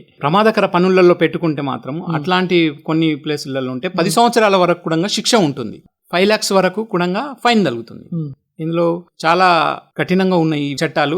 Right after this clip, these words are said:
Speaker 2: ఉమ్.
Speaker 1: వాటిని పూర్తిగా ఇంప్లిమెంటేషన్ చేసే బాధ్యత అందరి మీద కూడా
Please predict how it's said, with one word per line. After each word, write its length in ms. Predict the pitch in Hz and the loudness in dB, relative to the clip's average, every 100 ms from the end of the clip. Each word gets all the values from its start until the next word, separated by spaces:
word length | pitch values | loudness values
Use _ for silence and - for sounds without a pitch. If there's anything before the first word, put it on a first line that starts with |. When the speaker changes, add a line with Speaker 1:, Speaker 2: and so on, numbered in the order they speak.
| - 175 | -6 -6
Speaker 2:
ఉమ్. 140 | 156 | -6
Speaker 1:
వాటిని 420 | 143 156 175 190 190 | -2 -2 0 0 0
పూర్తిగా 460 | 180 165 175 190 180 | 0 0 0 0 0
ఇంప్లిమెంటేషన్ 720 | 165 160 170 165 160 160 170 165 165 - 147 | 0 0 0 0 0 -2 -2 -4 -4 -8 -6
చేసే 260 | 151 147 | -4 -2
బాధ్యత 400 | 139 143 143 156 165 147 | 0 0 0 0 0 0
అందరి 280 | 143 156 156 | 0 0 2
మీద 180 | 151 151 | 0 0
కూడా 200 | 151 | -2